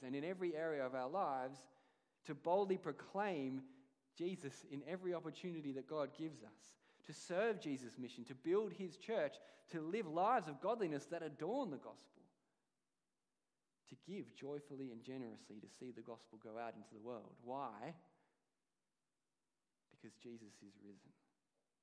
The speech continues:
Jesus is risen, and it changes everything. It's what takes fishermen and makes them fishers of men. It's what gives us confidence,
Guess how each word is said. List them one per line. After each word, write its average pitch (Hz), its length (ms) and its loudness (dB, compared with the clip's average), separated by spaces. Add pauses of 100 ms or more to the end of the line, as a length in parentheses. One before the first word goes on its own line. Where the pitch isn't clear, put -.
(1500)
Jesus 135 340 -2
is 123 160 -10
risen, 139 260 -2
and 110 220 -4
it 110 60 -10 (340)
changes 131 340 -8
everything. 151 480 -12 (1500)
It's 156 120 -20
what 139 160 -4
takes 143 340 -4
fishermen 135 500 -2
and 117 120 -2
makes 139 260 -4
them 127 320 -4 (140)
fishers 117 280 -12
of 107 160 -16
men. 135 220 -8 (1300)
It's - 140 -14
what 147 140 -4
gives 160 280 0 (180)
us 165 200 -2 (120)
confidence, - 720 -12